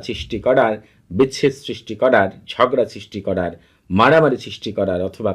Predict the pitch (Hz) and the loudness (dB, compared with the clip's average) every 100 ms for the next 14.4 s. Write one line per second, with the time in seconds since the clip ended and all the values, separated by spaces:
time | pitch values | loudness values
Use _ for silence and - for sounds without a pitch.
0 | 104 110 113 104 - 101 - 92 98 87 | -2 -2 -2 -4 -14 -18 -12 -6 -4 -4
1 | - _ _ - 117 117 - 139 110 95 | -8 _ _ -2 0 0 -4 -4 -4 -4
2 | - 98 - 107 135 - 98 95 85 - | -6 -6 -2 -2 -2 -8 -6 -4 -4 -8
3 | - - - - 131 117 107 - - - | -20 -16 -4 2 2 2 -2 -8 -12 -12
4 | 110 110 101 87 - _ _ 78 107 - | -4 0 0 0 -8 _ _ -8 -6 -4
5 | 127 - _ 95 92 - 110 - _ 95 | -4 -6 _ -6 -6 -8 -8 -8 _ -4
6 | 87 76 78 80 80 80 _ _ _ 135 | -4 -6 -6 -4 -4 -8 _ _ _ 6
7 | 160 160 - 226 165 165 - 110 95 - | 6 4 4 4 4 0 -4 -4 -4 -4
8 | 104 - 117 101 98 - 90 - 147 165 | -4 -2 -2 -2 -4 -12 -14 -2 2 4
9 | 160 104 - 110 139 117 107 - - 95 | 2 -2 0 4 4 4 -2 -6 -4 -4
10 | 90 _ _ _ 101 101 95 - 85 78 | -4 _ _ _ 2 2 0 -2 -6 -6
11 | _ _ _ - - 139 135 - 120 104 | _ _ _ -12 0 0 0 -6 -2 -2
12 | 92 127 120 - 98 87 - 104 98 95 | -2 -4 -6 -6 -6 -6 -2 -2 0 -2
13 | - 110 - 90 80 - _ _ 90 92 | -2 -12 -12 -10 -10 -14 _ _ -2 2
14 | 104 104 95 | 4 4 0